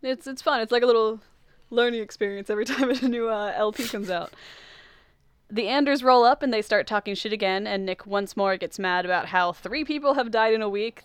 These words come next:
This can't possibly all be accidents. Um,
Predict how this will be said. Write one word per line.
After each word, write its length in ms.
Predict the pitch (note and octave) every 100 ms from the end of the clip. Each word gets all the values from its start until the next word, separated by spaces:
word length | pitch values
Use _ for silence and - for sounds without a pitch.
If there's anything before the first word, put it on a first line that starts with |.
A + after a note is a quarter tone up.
| -
This 420 | G3 G3 F3 -
can't 320 | - B3 -
possibly 520 | - B3 D4+ C4+ C4
all 160 | B3 A#3
be 180 | A3+ A3
accidents. 720 | G3 G3 - F#3+ F#3+ - - - - _
Um, 520 | - G3 F#3 F3 F3+